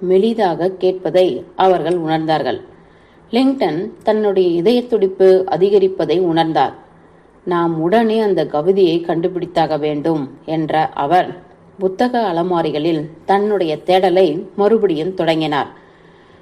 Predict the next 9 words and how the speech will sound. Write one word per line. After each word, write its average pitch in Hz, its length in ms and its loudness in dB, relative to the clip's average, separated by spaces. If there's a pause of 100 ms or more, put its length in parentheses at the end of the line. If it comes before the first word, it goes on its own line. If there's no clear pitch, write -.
(120)
"ஹெட்மன் 240 560 2
கண்டுபிடிப்பை 208 920 2 (100)
இந்த 180 300 0
உலகிற்கு 196 760 2
வழங்குவதுதான் 170 840 2 (280)
நம் 180 300 0
இருவரின் 220 600 2
பாதுகாப்பிற்கும் 170 840 -2
முக்கியமானது. 170 800 0